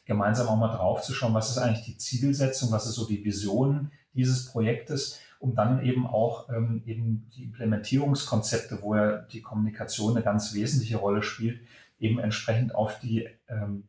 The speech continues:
verschiedenen, ähm, Typen oder Bereiche auch hin zu fokussieren. Das heißt also, ähm,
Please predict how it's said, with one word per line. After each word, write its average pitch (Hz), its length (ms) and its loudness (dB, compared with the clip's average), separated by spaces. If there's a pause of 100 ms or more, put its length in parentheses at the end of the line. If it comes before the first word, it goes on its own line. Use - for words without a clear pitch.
verschiedenen, 110 680 0 (340)
ähm, 104 340 -8
Typen 131 380 0
oder 104 180 -4
Bereiche 95 500 2
auch 101 260 -2
hin 101 200 -2
zu - 160 -6
fokussieren. 95 720 -4
Das - 160 -6
heißt 104 200 2
also, 110 280 2 (800)
ähm, 98 260 -8